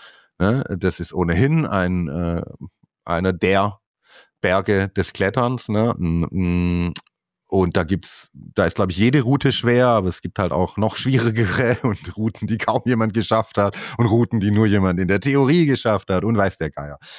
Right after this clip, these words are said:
Jedenfalls, er klettert halt die gefährlichen <laughs> Passagen am El Capitan ohne Sicherung.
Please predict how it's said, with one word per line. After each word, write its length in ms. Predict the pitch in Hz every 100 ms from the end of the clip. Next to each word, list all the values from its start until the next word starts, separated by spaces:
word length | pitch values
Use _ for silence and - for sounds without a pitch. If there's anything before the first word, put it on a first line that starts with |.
| -
Jedenfalls, 360 | 139 135 139 131
er 120 | 131
klettert 320 | 139 147 139
halt 180 | 131 120
die 60 |
gefährlichen 460 | 113 104 120 127 90 -
<laughs> 80 |
Passagen 500 | - 92 95 104 - 92
am 120 | 90
El 160 | 143
Capitan 500 | 185 156 160 127 113
ohne 240 | 123 202 196
Sicherung. 580 | - 107 85 76 78